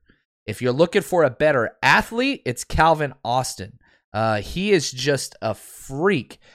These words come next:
And I think that, again, just another player that you could put in, and he would just do just fine and help out Trey Lance. And Cole Strange, I think it's a little early for him. I'm not sure if he's gonna be there whenever we come back.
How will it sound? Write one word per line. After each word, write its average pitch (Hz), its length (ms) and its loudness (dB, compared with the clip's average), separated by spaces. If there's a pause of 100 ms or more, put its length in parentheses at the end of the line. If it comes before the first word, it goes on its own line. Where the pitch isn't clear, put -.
(100)
And 117 100 -2
I 143 80 2
think 165 220 -4
that, 156 240 2
again, 170 420 -4
just - 240 -10
another 147 340 -2
player 160 640 2 (300)
that 123 240 -2
you 160 100 -4
could 170 200 0
put 165 180 2
in, 156 400 2 (220)
and 123 180 -2
he 185 160 -4
would 165 140 -2
just 143 240 -10
do 156 120 -4
just 170 440 -6
fine 190 260 0
and 151 80 -2
help 170 180 0
out 170 140 4
Trey 180 220 -2
Lance. 220 500 -2 (480)
And 107 160 -8
Cole 165 200 2
Strange, 160 440 -2
I 120 60 -6
think 135 180 -8
it's 135 100 -12
a 117 60 -6
little 156 420 -2
early 180 320 0
for 180 220 -2
him. 180 220 -2
I'm 135 100 -4
not 147 160 -6
sure 170 140 -4
if 151 80 -6
he's 160 180 -8
gonna 127 220 -2
be 160 280 -10
there 175 200 2
whenever 151 240 -2
we 123 100 -6
come 135 240 -8
back. 156 460 0